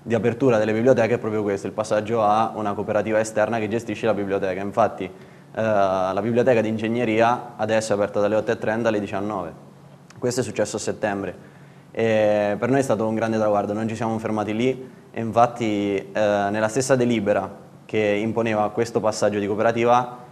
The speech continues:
c'era anche una, si definiva anche una linea per il passaggio de-, a cooperativa della biblioteca di, eh, di medicina, per cui, eh, stiamo tentando di accelerare il processo, eh, attraverso l'azione nei, nei vari organi in cui siamo, siamo rappresentanti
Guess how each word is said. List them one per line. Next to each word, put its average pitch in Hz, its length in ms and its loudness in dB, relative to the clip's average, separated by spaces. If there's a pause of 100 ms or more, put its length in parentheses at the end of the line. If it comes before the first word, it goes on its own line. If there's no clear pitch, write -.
c'era 117 280 4
anche 117 380 2
una, 104 800 -2
si 101 140 -8
definiva 113 340 0
anche 113 160 -2
una 110 120 2
linea 113 300 0
per 101 100 -4
il 101 100 -6
passaggio 117 460 2
de-, 110 180 2
a 107 120 -2
cooperativa 117 560 2
della 107 160 2
biblioteca 107 520 0
di, 107 300 -2 (460)
eh, 101 500 4
di 107 80 -2
medicina, 110 540 -2 (720)
per 107 160 -6
cui, 117 560 0 (140)
eh, 104 540 4
stiamo 113 200 -2
tentando 117 380 2
di 110 60 0
accelerare 113 440 0
il 104 60 -4
processo, 123 800 0 (260)
eh, - 120 -4
attraverso 107 800 4
l'azione 117 400 2
nei, 104 440 -2
nei 104 100 -2
vari 110 220 2
organi 107 280 0
in 107 80 -4
cui 101 80 -2
siamo, 101 480 -2
siamo 101 160 -6
rappresentanti 98 800 -4